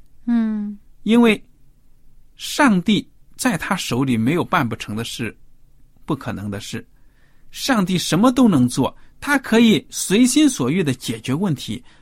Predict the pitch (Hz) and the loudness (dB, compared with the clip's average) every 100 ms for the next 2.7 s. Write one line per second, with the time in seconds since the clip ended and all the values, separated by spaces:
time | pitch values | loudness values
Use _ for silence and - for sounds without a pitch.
0 | - 262 214 208 185 - 214 175 185 - | -4 0 2 2 -2 0 -2 0 -2 -2
1 | 180 - 170 156 - - - - 170 165 | -4 -2 -2 -2 -8 -16 -10 -4 0 0
2 | 151 147 139 131 123 120 117 | 0 -2 -2 -4 -4 -2 -4